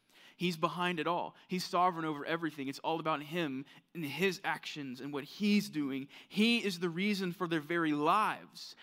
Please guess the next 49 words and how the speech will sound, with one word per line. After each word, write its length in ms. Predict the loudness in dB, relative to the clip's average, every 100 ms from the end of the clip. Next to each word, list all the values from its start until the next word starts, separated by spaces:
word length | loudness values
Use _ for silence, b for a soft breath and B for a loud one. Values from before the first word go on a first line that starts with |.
| B
He's 240 | 4 4 2
the 100 | 2
reason 320 | 2 0 2
why 160 | 2
they 140 | 2 0
can 180 | 0 -4
breathe. 540 | 0 4 4 2 -6 -18 B B
In 80 | 0
fact, 220 | 2 2
he's 180 | 2 0
the 80 | 2
only 160 | 2 2
reason 300 | 0 2 2
why 120 | 2
you 300 | 6 6 6
can 220 | 4 0
breathe. 340 | 2 2 2
If 100 | 0
you're 140 | -2 2
taking 340 | 2 2 0
a 60 | -2
breath 340 | 2 2 0
right 220 | 0 0
now, 400 | 0 0 2 0 B B -18 2
God 280 | 6 6 6
gave 200 | 2 0
it 80 | -2
to 100 | -6
you. 120 | -6 -6 _ _ _ _ _ _ _
You 60 | -4
understand? 500 | -2 2 4 4 0 B B
It's 160 | -2 2
all 260 | 6 6 6
about 280 | 4 0 0
him. 240 | -4 -4
It's 140 | -2 2
all 160 | 2
about 220 | 4 2
his 280 | 2 0 -2
sovereignty, 600 | 2 2 2 0 -2 -2
his 320 | 0 0 -2
rule, 280 | 0 2 2
and 140 | 0 0
his 240 | 0 0 0
reign. 400 | 2 2 0 -4 B 2
And 140 | 4
he's 260 | 6 4 4
like, 320 | 2 2 2
"Israel, 400 | 2 6 6